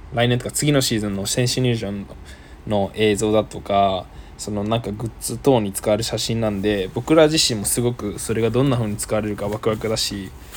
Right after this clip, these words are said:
なんかいい写真がいっぱい撮れてるんで、すごく楽しみです。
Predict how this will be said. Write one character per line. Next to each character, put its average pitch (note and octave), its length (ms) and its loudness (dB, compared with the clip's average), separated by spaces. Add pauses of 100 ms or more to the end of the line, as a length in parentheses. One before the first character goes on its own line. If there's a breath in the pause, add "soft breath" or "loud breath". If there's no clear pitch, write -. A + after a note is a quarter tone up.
(260 loud breath)
な A#2+ 60 -4
ん A#2 60 -4
か G2 240 2 (400)
い C3+ 80 0
い A#2+ 40 2
写 A#2 140 -2
真 G2+ 360 -4
が G2+ 100 -2
い G2+ 40 0
っ F#2+ 40 -6 (140)
ぱ G#2+ 100 4
い G#2 80 2
撮 A#2 140 0
れ A2 60 -6
て G2 160 -4
る F#2+ 80 -4
ん F#2 140 -10
で、 G2 300 -4 (400)
す - 160 -6
ご G#2+ 100 -2
く - 240 -8 (800 loud breath)
楽 G#2+ 160 0
し G#2+ 160 -2
み F#2+ 140 -4
で F#2 160 -8
す。 - 440 -4